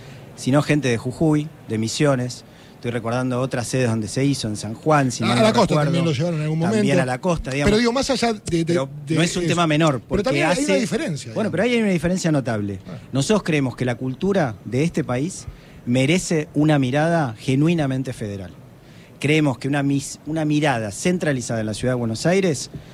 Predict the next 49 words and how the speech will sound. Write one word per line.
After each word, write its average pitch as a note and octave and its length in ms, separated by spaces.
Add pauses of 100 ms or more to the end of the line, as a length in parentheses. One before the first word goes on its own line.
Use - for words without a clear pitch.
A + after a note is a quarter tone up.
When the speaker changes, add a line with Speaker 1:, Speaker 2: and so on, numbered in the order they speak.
(320)
Speaker 1:
no C3+ 240
es F#3+ 80
la D#3+ 80
mejor D3 320
para C#3+ 120
el A#2+ 80
desarrollo A#2 420
de A2+ 60
este G#2+ 160
país. F#2 380 (480)
Insisto A2+ 400
en D#3 80
esto, C3 400
camino C#3 440
el C#3+ 80
país B2 320
entero, A#2 520 (180)
porque - 220
estamos C#3+ 500 (440)
reconstruyendo D3 800
la C3 100
relación A2+ 320
de C#3 80
la A#2 80
ciudad B2+ 180
de B2+ 40
Buenos A#2 260
Aires C#3 240
con A2 180
todo C3+ 140
el C3 80
país B2 460 (100)
a A#2 180
partir A#2+ 360
de C#3 80
la A#2 80
pandemia. G#2 500
Buenos A2 300
Aires D3 200
es C#3 60
la B2+ 80
ciudad C#3 200
de C3+ 40
todos C#3+ 120
los B2+ 120
argentinos, C3 460
tenemos B2 260
la A#2+ 140
obligación, A#2 760